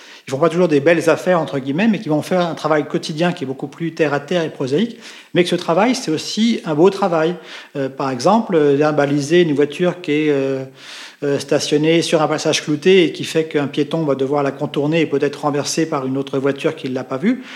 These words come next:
c'est protéger finalement, euh, la population contre les irresponsables. Euh, verbaliser, c'est une,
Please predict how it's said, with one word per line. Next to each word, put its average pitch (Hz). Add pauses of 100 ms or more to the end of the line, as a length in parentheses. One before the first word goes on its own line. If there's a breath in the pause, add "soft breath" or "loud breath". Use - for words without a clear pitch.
c'est -
protéger 175
finalement, 170
euh, 147
la 139
population 135
contre 151
les 135
irresponsables. 147 (640 loud breath)
Euh, 131 (320)
verbaliser, 143
c'est 143
une, 135